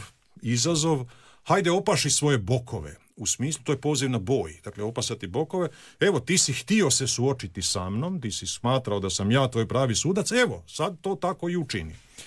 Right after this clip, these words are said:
E, ali bitna razlika nam je, i, i to bi bilo jako pozitivno, što kod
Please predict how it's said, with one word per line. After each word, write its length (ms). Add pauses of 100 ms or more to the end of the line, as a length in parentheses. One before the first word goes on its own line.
(480)
E, 100
ali 120
bitna 320
razlika 540
nam 200
je, 280
i, 200
i 60
to 120
bi 100
bilo 220
jako 320
pozitivno, 640 (460)
što 300
kod 380